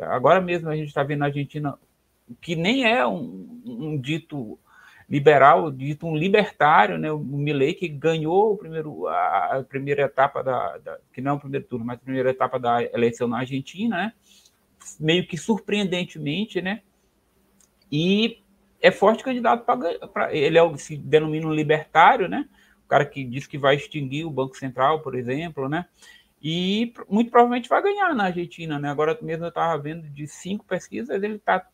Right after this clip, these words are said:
na frente de todas elas, né? Que tá disputando o segundo, o, o candidato do governo, o ministro tá fazendo massa,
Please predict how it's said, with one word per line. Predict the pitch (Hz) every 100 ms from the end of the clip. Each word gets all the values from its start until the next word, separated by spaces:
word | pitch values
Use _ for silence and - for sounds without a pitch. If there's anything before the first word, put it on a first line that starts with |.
| _
na | 165
frente | 165 170 180 156
de |
todas | 180 190 170
elas, | 147 135 127
né? | 135 156 - - -
Que | _
tá | _ 131
disputando | 131 - - 143 139
o | 131
segundo, | - 147 151 185 214
o, | 262 131 - 120
o |
candidato | - 143 143 127 123 135
do | 127
governo, | 131 139 131 147 180
o |
ministro | 156 135 135
tá | 135
fazendo | 131 135 139
massa, | 135 139 180 -